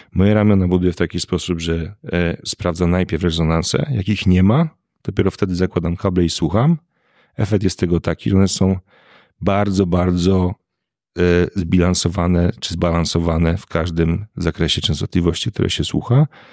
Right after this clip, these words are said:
i nie rezonują, to znaczy nie dodają nic od siebie do wkładki. Chyba już zdradziłem za dużo, jeśli chodzi o budowę samego ramienia, z-, ramienia gramofonowego, ale, e, wydaje mi się, że jakby tutaj jest ogromna dziura, tak? Bardzo, bardzo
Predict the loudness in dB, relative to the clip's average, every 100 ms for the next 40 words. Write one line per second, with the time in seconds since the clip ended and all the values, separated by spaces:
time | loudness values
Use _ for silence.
0 | -20 _ 0 2 4 4 4 4 2 -2
1 | -6 -2 0 2 2 2 0 -4 -4 -2
2 | -2 -2 -4 -6 _ -20 _ -20 -20 -20
3 | -20 -20 _ _ _ -2 0 2 2 2
4 | 4 2 2 2 2 -2 -4 0 0 2
5 | 0 0 -2 0 0 0 0 -2 -2 -2
6 | -4 -4 -2 0 0 0 0 -2 0 0
7 | 2 2 2 0 2 2 2 0 -4 -6
8 | -2 0 0 -4 -2 0 2 2 0 0
9 | 0 2 2 0 -4 -2 -2 -2 0 0
10 | 0 0 2 4 4 2 0 -4 -12 _
11 | _ -4 -4 -8 _ -10 -10 -8 -4 0
12 | 0 2 2 2 2 0 0 0 -2